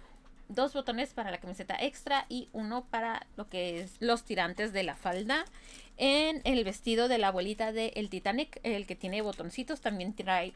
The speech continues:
un botoncito extra por si alguno se te pierde. En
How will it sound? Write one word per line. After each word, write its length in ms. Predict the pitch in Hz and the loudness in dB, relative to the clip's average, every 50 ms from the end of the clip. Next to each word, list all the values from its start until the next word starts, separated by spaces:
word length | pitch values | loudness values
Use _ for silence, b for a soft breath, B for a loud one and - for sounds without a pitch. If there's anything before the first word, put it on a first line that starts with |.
| - | -2
un 220 | - 247 226 220 202 | 0 0 2 2 2
botoncito 580 | 190 185 - 170 170 180 - 185 - - - - | 0 -2 -4 -4 -8 -8 -8 -8 -8 -8 -6 -4
extra 380 | 185 247 - - - 285 302 | -4 -6 -6 -6 -6 -6 -4
por 160 | 302 - 254 - | -4 -6 -8 -6
si 100 | - 175 | -6 -6
alguno 320 | 170 170 175 180 190 202 | -4 -4 -4 -4 -4 -6
se 120 | 202 - 190 | -6 -6 -8
te 120 | - 135 | -10 -10
pierde. 520 | - - 190 202 185 214 254 240 277 330 403 - B B B B B B B B B B B B B B | -12 -6 -2 0 0 0 0 0 -2 -4 -4 -8 B B B B B B B B B B B B B B
En 260 | - 294 302 302 | 2 4 4 4